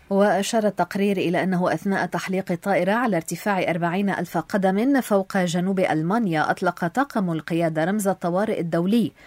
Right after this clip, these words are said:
ما يدل على وجود حالة طارئة تستوجب أولوية فورية في حركة الملاحة الجوية. وعقب إعلان الطوارئ بدأت الطائرة هبوطاً سريعاً من ارتفاع التحليق، حيث منحها مراقبو الحركة الجوية أولوية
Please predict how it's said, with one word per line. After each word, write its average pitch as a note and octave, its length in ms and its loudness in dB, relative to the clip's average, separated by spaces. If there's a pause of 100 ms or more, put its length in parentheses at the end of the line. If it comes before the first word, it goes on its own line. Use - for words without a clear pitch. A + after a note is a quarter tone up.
(140)
ما F3+ 100 2
يدل F3 360 2
على E3 280 2
وجود F3 420 -2
حالة G3+ 600 0
طارئة C4+ 360 2
تستوجب E3+ 600 -2
أولوية E3+ 560 0 (160)
فورية F3+ 480 0
في E3+ 160 -4
حركة E3 480 -4
الملاحة D#3+ 600 -2
الجوية. F3 680 0 (380)
وعقب E3 600 0
إعلان E3+ 460 -2
الطوارئ E3+ 600 -2
بدأت F3 440 0
الطائرة G3+ 460 -2
هبوطاً F#3+ 480 0
سريعاً A3 500 0
من D#3+ 240 0
ارتفاع E3 500 -4
التحليق، G3 640 -2 (320)
حيث C4+ 340 0
منحها F3 600 0
مراقبو E3 540 0
الحركة F#3+ 380 -2
الجوية E3+ 500 0
أولوية F3 600 0